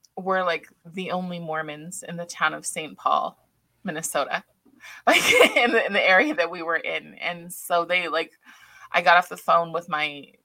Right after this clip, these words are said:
then boyfriend, now husband's mom, and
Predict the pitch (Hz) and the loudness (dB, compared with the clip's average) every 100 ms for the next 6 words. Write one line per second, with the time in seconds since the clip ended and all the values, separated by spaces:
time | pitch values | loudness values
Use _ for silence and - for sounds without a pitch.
0 | _ _ _ _ 160 170 170 160 156 160 | _ _ _ _ 0 4 4 0 0 0
1 | 165 156 151 147 160 151 156 165 160 - | 0 -4 -4 -6 -4 -2 -2 -6 -6 -12
2 | 147 165 185 208 175 156 156 - - - | -12 -10 0 4 4 2 -8 -18 -20 -20
3 | _ _ - 170 160 156 156 | _ _ 0 2 2 -4 -14